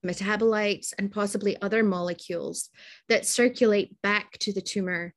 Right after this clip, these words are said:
to promote tumor growth. So the work I'm going to talk about uh, present here is the work of two, uh, talented young ladies in the lab,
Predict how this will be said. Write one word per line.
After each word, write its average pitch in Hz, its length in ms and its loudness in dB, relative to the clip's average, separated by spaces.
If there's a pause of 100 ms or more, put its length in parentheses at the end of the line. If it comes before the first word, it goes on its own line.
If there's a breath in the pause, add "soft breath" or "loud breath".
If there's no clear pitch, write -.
to - 100 -8
promote 196 400 -2
tumor 165 300 -6
growth. - 320 -8 (1800)
So 226 460 6 (260)
the 220 100 0
work 254 240 2
I'm 349 100 6
going 277 120 6
to 240 60 6
talk 214 280 -4
about 190 440 -2 (280)
uh, 180 160 0
present 190 480 0
here 170 320 -2
is - 260 -2
the 202 80 -2
work 202 300 0
of 202 140 -6
two, 240 440 2 (100)
uh, 185 340 -2
talented 202 520 0
young 190 200 2
ladies 185 380 0
in 185 100 -2
the 180 60 -4
lab, 180 360 -2